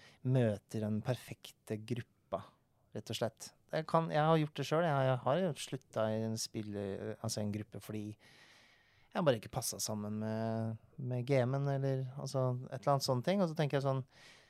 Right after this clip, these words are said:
man må ikke s-, slutte å spille av den grunn, for det, plutselig så finner du liksom de du virkelig gjeller med, da, som, hvor du, hvor det er, eh, alle støtter hverandre, og man,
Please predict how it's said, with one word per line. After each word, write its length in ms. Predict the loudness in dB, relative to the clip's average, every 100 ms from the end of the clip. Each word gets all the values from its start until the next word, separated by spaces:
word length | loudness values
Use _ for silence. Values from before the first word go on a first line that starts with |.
| _ _
man 320 | 2 6 6
må 140 | 6 2
ikke 160 | 0
s-, 180 | 0 -2 -4
slutte 320 | -2 -2 0
å 80 | 0
spille 400 | 0 0 2 4
av 80 | 4
den 160 | 4
grunn, 240 | 6 6 4
for 160 | 4
det, 60 | 0 -2 -16 -20 -2
plutselig 240 | 0 2 4
så 100 | 6 6 2 -4
finner 320 | -2 0 0 0
du 80 | -2
liksom 320 | -2 -2 -2 -6
de 100 | -8 -6 -6
du 160 | -6 -4 -6 -8 -4
virkelig 460 | -4 -4 -8 -6 -2
gjeller 320 | -2 -2 -4
med, 160 | -4 -2
da, 80 | -2
som, 220 | -2 -6 -6 -12 -18
hvor 240 | -12 -8 -4
du, 160 | -6 -8 _ -20 -20 -20 _ -8
hvor 80 | -4
det 80 | -4
er, 400 | -2 -2 -4 -6 -16 -14
eh, 280 | -10 -10 -10 -4
alle 240 | -2 2 2
støtter 240 | 2 0
hverandre, 420 | -4 -2 0 0 0 -2 -2
og 160 | -2
man, 360 | 0 0 0